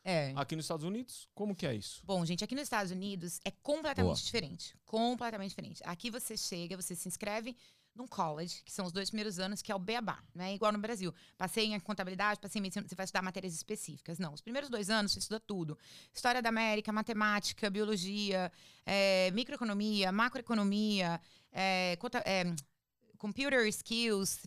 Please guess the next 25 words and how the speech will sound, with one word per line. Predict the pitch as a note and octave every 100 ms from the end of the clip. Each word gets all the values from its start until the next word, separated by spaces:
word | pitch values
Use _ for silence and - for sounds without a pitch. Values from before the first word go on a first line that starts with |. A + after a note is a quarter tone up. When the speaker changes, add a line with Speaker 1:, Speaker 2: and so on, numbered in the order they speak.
| -
Speaker 1:
tudo | D#4 D#4
isso | - B3
daí. | G#3+ C#3 _ _ - - -
Então, | D#4 E4 -
são | - D4+
dois | D#4+ F#4
anos | C#4+ D4+ -
praticamente | C#4 - B3 C4
que | C4+
você | C4+ C#4+
tem | - E4 F4+
pra | F4+
decidir | C#4+ C#4+ C4 A3+
o |
que | B3
você | A3+ A3
vai | A#3
fazer. | A#3 F3+ E3+ - _ _
Esses | - C#4+ - B3
dois | G3+ F3+ E3
anos, | G3+ G3+ E3 - - _ _ _ -
é, | G3 F#3+ -
você | G3 -
pode | A3+ G3 F3 D#3+ -
terminar | F3 F3+ E3+